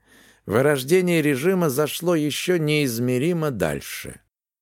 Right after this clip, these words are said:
Г П У стало решающим фактором во внутренней жизни партии. Если Молотов в марте тысяча девятьсот тридцать шестого года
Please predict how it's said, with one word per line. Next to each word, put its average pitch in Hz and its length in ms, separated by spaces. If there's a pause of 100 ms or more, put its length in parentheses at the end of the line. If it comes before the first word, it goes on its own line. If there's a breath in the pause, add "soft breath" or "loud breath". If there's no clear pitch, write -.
(160)
Г 101 180
П - 160
У 151 200
стало 143 420
решающим 131 800
фактором 131 760
во 110 220
внутренней 127 540
жизни 123 460
партии. 107 720 (640)
Если 123 380
Молотов 170 680
в - 100
марте 156 600
тысяча - 560
девятьсот 139 460
тридцать - 400
шестого 120 500
года 117 440